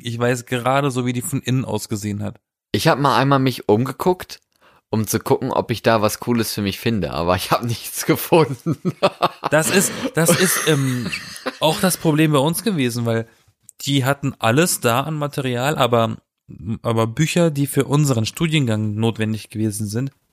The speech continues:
Speaker 1: haben sie nicht gehabt.
Speaker 2: Aber weißt du, wozu das jetzt passt? Es passt nämlich gerade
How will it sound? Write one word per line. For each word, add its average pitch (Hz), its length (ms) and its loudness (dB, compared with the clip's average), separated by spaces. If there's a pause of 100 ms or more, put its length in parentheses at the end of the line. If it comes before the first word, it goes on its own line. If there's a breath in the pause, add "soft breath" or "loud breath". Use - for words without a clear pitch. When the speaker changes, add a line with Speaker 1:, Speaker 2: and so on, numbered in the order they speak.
Speaker 1:
haben 110 200 -2
sie 117 120 -2
nicht 156 200 -4
gehabt. - 340 -16 (680 loud breath)
Speaker 2:
Aber 92 140 0
weißt 117 220 2
du, 147 80 0
wozu 131 280 2
das 104 200 4
jetzt - 260 0
passt? - 440 -4
Es - 100 -4
passt - 220 -4
nämlich 110 240 0
gerade 110 340 0